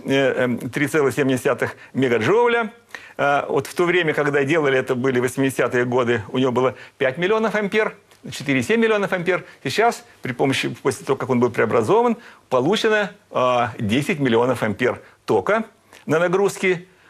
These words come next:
И я, я скажу, что это исключительно важно, потому что сейчас эти системы активно фактически это последняя надежда импульсного термоядерного синтеза. Потому что на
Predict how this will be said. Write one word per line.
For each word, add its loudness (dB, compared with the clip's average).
И -2
я, -4
я 0
скажу, -2
что 0
это 0
исключительно -2
важно, 0
потому 0
что 0
сейчас -6
эти 0
системы -2
активно -2
фактически -2
это -2
последняя 0
надежда 0
импульсного 0
термоядерного 2
синтеза. -2
Потому 0
что -4
на 0